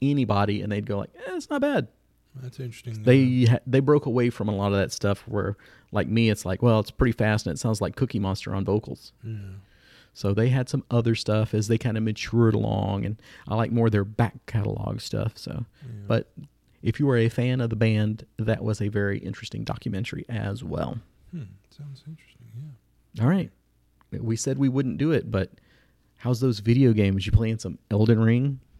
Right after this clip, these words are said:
Speaker 2: Uh, it's still packed away. Yeah.
Speaker 1: Wow.
Speaker 2: Yeah. But I've definitely had the itch. I've had a very strong itch, but I have suppressed the, the need to scratch it.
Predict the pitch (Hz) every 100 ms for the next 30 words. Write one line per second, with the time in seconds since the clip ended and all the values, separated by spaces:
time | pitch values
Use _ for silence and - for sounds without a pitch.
0 | - - 113 117 110 110 107 - 120 110
1 | 127 123 143 147 175 151 - _ _ _
2 | _ _ _ _ - _ _ 117 117 110
3 | 101 139 117 - - - 117 113 _ -
4 | - 123 135 170 156 127 117 101 - 117
5 | - - - 117 117 104 104 113 - 123
6 | 107 117 110 - 101 104 101 - - -
7 | 104 - - - - - - - _ _
8 | 110 101 101 107 107 98 101 - 107 95
9 | - - -